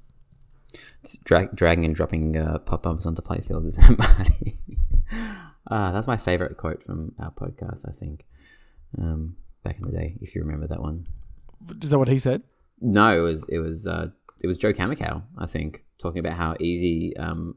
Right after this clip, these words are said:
Speaker 1: and quick playfield design can be.
Speaker 2: One thing I can tell you right now, categorically,
Speaker 1: Yes.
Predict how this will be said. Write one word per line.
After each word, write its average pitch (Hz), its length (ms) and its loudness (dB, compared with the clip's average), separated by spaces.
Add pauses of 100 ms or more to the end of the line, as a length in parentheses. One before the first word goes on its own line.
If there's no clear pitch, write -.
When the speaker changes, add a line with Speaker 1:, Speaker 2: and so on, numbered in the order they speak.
Speaker 1:
and 82 240 -8
quick - 340 -8
playfield 87 380 -6
design 85 340 -8
can - 140 -14
be. 85 240 -10 (640)
Speaker 2:
One 247 220 6
thing 247 120 6
I 180 80 12
can 160 160 6
tell 143 160 10
you 127 140 8
right 127 200 6
now, 123 400 2 (920)
categorically, 135 1040 2 (600)
Speaker 1:
Yes. 98 380 -14